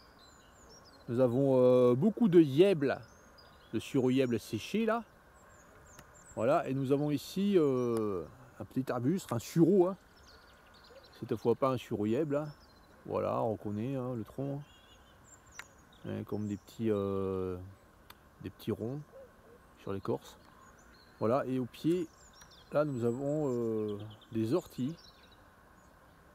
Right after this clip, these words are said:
Voilà, nous avons, euh, on voit des arômes là, voilà, donc c'est une végétation très variée, hein. Une richesse de végétation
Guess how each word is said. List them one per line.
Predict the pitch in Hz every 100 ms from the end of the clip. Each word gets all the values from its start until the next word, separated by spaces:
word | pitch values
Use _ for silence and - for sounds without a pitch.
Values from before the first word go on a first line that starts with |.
| -
Voilà, | 104 101 101 113 135 135
nous | 113 107
avons, | 101 107 110 107
euh, | 104 101 101 101 98 98 101 101 90 - - - - - - - - - - - - - - - - -
on | 98
voit | 101
des | 101 101
arômes | 95 120 151
là, | 143 151
voilà, | 117 123
donc | 151 151
c'est | -
une | 123
végétation | 120 131 117 135 135
très | 190
variée, | 185 160 160 180
hein. | 175 180 - - - - - - - - - - - - -
Une | 120
richesse | 131 - 170
de | 127
végétation | 123 123 120 - 131 190